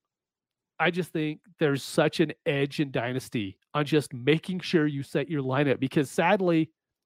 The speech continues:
we all know we're all in the leagues to where you're like, "Oh, that guy never sets his lineup, so it's a free win."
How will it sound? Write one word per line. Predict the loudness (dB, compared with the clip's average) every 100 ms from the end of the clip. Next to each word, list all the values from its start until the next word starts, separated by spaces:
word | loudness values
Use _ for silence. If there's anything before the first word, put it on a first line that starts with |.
| _
we | 2 4
all | 4
know | 2 2 0 -2 0
we're | 0 0 -4 2
all | 6 6 6
in | 4
the | 2
leagues | 2 0 -4 -4
to | 0
where | 2
you're | 4
like, | 4 2 2
"Oh, | 0 0 _ _ _ _ 0
that | 2 2
guy | 0
never | -2 -2 -4
sets | -2 -2
his | -2 0
lineup, | 2 2 0
so | -4 -4
it's | -4
a | -6
free | -2 0
win." | 0 0